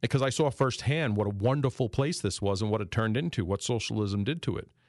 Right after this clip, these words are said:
You know, went to Colombia. It was in Bogota. We spent some time in Cartagena. Again, dangerous places. You know, we're sh-, we're shaken down by the military in Cartagena a few times. But that's part of the life down there. You have to learn to navigate it. You gotta have to know how to deal with it.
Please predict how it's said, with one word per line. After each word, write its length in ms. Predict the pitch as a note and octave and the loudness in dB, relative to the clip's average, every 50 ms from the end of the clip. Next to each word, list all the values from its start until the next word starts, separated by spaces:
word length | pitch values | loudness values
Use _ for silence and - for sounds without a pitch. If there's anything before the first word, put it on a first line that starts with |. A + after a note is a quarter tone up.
| _ _ _ _ _ _ | _ _ _ _ _ _
You 100 | - F3 | 0 2
know, 100 | E3+ E3 | 2 2
went 260 | D#3+ D3 C#3+ C#3+ C#3 | 2 2 2 2 4
to 80 | C3 C#3 | 2 0
Colombia. 560 | - - C#3 C#3+ D#3+ E3+ C3 F2 - E2+ - - _ _ _ - | 0 2 2 2 2 2 0 -2 -2 -6 -10 -14 _ _ _ -2
It 80 | A2 | 0
was 180 | A2+ A2+ A2 G2+ | 2 2 2 4
in 120 | C3 B2+ | 2 4
Bogota. 500 | B2 B2+ B2 A2+ G#2 F#2+ - F#2+ E2 D#2+ - - _ _ - _ _ _ _ - | 4 4 4 4 0 0 0 -2 -2 -2 -4 -8 _ _ -20 _ _ _ _ -6
We 80 | - | -6
spent 240 | - - B2 A#2 - | -2 0 0 0 2
some 100 | - A#2+ | 0 0
time 220 | - B2+ A#2+ A#2+ | 0 0 0 0
in 60 | A#2 G#2+ | 0 0
Cartagena. 600 | - B2 A#2 A#2 A2+ G#2 B2 B2 A2+ F#2+ E2 - - _ _ _ _ _ _ _ _ | 2 2 2 2 2 0 0 0 0 -2 -4 -6 -12 _ _ _ _ _ _ _ _
Again, 380 | - - A#2+ C#3+ F#3+ E3+ G2 D2+ - _ _ _ _ _ - F#2 | -6 -2 0 0 0 0 -2 -6 -8 _ _ _ _ _ -12 -2
dangerous 420 | G2 B2 C3+ E3+ G3 F#3+ E3 C#3+ | 0 0 2 2 0 0 -2 -2
places. 460 | - - C#3+ C#3+ C#3 - F#3+ E3 C#3+ D3 | 0 0 0 0 0 -2 -2 -4 -2 0
You 60 | C#3+ | 0
know, 40 | C3+ | 0
we're 160 | C3 B2+ A#2 | 2 0 0
sh-, 220 | - - C3+ - | 0 0 -2 0
we're 140 | - C3 B2+ | 0 0 0
shaken 340 | - - D3+ D#3 D3+ E3 D#3 | 2 2 0 2 2 2 4
down 220 | D3 C#3+ C#3+ C#3 | 4 4 4 4
by 120 | C#3 C#3+ C3+ | 2 2 2
the 80 | B2+ | 2
military 580 | B2 B2+ C3 C3+ B2+ - C#3 C3 B2 B2+ C3 C3 | 2 2 2 2 2 2 2 2 4 2 2 2
in 220 | B2 A#2+ A#2 G#2 | 0 0 0 -2
Cartagena 520 | - - C3 B2 A#2 G2+ A2 A#2 A2+ A2+ G#2+ | 0 2 2 2 4 2 2 2 2 2 0
a 60 | G#2 | 0
few 140 | - A#2 A2+ | 0 0 0
times. 460 | - A#2 G#2+ G#2+ A2 E3 F#3 - - - _ _ _ _ _ _ _ _ _ _ _ _ _ _ _ _ _ _ _ _ _ _ _ _ _ _ _ | 0 2 2 2 2 0 0 -4 -10 -16 _ _ _ _ _ _ _ _ _ _ _ _ _ _ _ _ _ _ _ _ _ _ _ _ _ _ _
But 120 | E3 E3 | 0 2
that's 200 | - D#3+ D3+ - | 4 2 0 0
part 280 | - - D3+ C#3+ C#3+ C#3+ | 0 2 4 4 4 4
of 80 | D3+ D3 | 2 2
the 60 | D3 | 2
life 240 | D3+ D3+ D3 C3+ - | 2 2 2 2 0
down 180 | - G2 F#2 F2 | 0 0 0 -2
there. 80 | E2+ | 0
You 100 | F2+ G2 | 0 0
have 120 | G#2+ G#2 - | 0 0 0
to 60 | - | 0
learn 160 | G2+ G#2+ G#2+ G2+ | 2 2 2 2
to 80 | - | 0
navigate 440 | A2+ G2+ G2 F#2+ F#2 F#2+ F#2+ G2 G2 | 2 2 2 2 2 0 0 0 0
it. 80 | G2+ - | 0 0
You 80 | - | 0
gotta 200 | G2 G2+ G2+ G2 F#2+ | 0 2 2 0 0
have 100 | F2+ - - | -4 -6 -6
to 60 | F2+ | -4
know 180 | F#2+ G2 F#2+ | -2 0 0
how 140 | E2+ F#2+ F#2+ | 0 0 -2
to 80 | F2+ F2+ | -2 -2
deal 260 | E2+ G2 A#2 C3 B2 | -2 0 0 0 0
with 140 | G2+ F2+ F2 | -2 -2 -4
it. 120 | - - | -6 -8